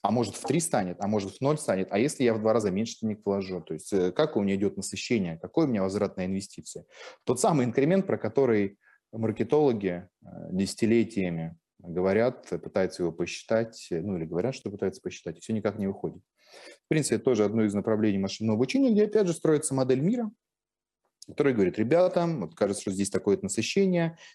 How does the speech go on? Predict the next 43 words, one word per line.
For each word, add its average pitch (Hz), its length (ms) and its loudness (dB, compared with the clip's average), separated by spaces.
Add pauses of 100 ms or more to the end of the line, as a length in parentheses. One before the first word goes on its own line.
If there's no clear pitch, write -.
(120)
здесь 113 200 2
вот 101 120 -4
такой-то 104 680 2 (180)
эффект 117 380 0
пролонгирующий". 135 1120 0
Что 202 120 0
значит 160 200 2
пролонгирующий 113 540 2
эффект? - 220 -4
Может, 117 200 0
помните, 127 420 2
две 98 180 0
мясные 101 280 -2
котлеты 95 340 -2
гриль, 151 200 2
специальный 110 440 -2
соус - 280 -2
сыр, 139 260 2 (260)
э, - 60 -16 (380)
и 104 80 -4
в 92 60 -2
России 95 260 0
сейчас - 320 -4
не 87 60 -10
поешь. 143 400 0 (500)
Э, 90 240 -6
это 107 120 0
Биг 87 160 -2
Мак. - 260 -10 (420)
Э, 82 340 -4 (200)
давно 117 520 4
эта 98 160 0
реклама 98 320 2
прошла, 214 560 2 (100)
э, 98 160 -6
наверняка 113 440 2
некоторые 127 440 0
из 95 60 -2
вас 113 240 2
ее 95 160 4
помнят. 80 480 -2
То - 100 -12
есть, - 140 -16